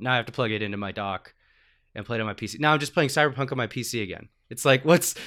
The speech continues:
what would be the, that, what would be the point of that? And it, what would be the point of it being a mobile gaming experience? The second thing, traditionally, I don't know if audiences are different. I don't know if gaming audiences are different these days, but the Game Gear tried to go the route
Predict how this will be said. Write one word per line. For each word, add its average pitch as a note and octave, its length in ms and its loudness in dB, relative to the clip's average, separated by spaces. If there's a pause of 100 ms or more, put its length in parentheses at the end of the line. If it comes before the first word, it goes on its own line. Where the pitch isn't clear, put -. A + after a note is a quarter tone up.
(160)
what E3+ 180 10
would F#3 140 6
be F3+ 100 8
the, D3+ 300 8
that, D3+ 160 4
what E3+ 100 6
would F3 120 6
be E3+ 60 4
the D#3 80 4
point C3+ 220 2
of A2 60 0
that? G2 220 -2
And A2+ 200 -6
it, C3+ 220 -6
what D#3+ 100 8
would F3+ 120 4
be F#3 60 2
the E3+ 80 0
point D#3+ 220 -2
of C#3+ 80 2
it - 140 -4
being B2+ 320 -2
a A2+ 280 -6
mobile A2 440 -2
gaming G#2 300 -4
experience? C#2 600 -12 (400)
The C#3+ 100 2
second G3+ 380 2
thing, C#2 220 -12 (720)
traditionally, C3+ 800 0
I A#2 160 -2
don't C#3 220 2
know D#3+ 160 -2
if D3+ 120 -6
audiences C3 560 -2
are B2 80 -4
different. A2 300 -6
I - 20 -4
don't A#2+ 80 -4
know C3 80 -2
if C3 100 -6
gaming B2 260 -6
audiences G#2+ 460 -8
are G#2 60 -10
different G2 280 -12
these F#2 160 -14
days, D2+ 220 -12
but G#2 300 -8 (400)
the A2+ 140 0
Game D3+ 340 0
Gear C#3 520 0 (280)
tried D#3 320 2
to E3+ 80 -2
go D#3 260 2
the C#3+ 120 0
route B2+ 440 0